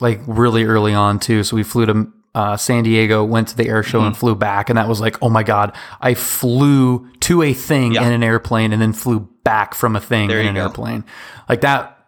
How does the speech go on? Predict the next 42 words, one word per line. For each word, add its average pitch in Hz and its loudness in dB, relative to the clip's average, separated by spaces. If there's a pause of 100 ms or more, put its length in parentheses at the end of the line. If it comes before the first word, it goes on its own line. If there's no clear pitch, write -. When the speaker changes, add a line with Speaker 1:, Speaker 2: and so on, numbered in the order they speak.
(100)
Speaker 1:
that 143 0
blew 131 2
my 107 2
mind. 101 0 (720)
I 160 2
don't, 180 0
dude, 127 2 (340)
Speaker 2:
You - -20
gotta 107 -2
do 101 -4
it. 98 -2
Speaker 1:
I 120 2
don't 135 4
know 123 4
if 104 -2
Speaker 2:
Oh - -2
Speaker 1:
I 113 2
could 107 0
Speaker 2:
my - -2
gosh. - -2
Speaker 1:
handle, 117 0 (140)
I 131 2
don't 170 2
know 175 4
if 143 0
I 135 4
could 127 0
handle 139 2
that. 117 4
It - 2
Speaker 2:
It, 127 4
Speaker 1:
would 123 0
be 131 0
just, 123 -2
like, 123 2
Speaker 2:
yeah. 95 -2
Speaker 1:
too 147 0
much 120 0
Speaker 2:
Information 113 0
Speaker 1:
cool 110 0
stuff. 107 0
Speaker 2:
overload. 98 -4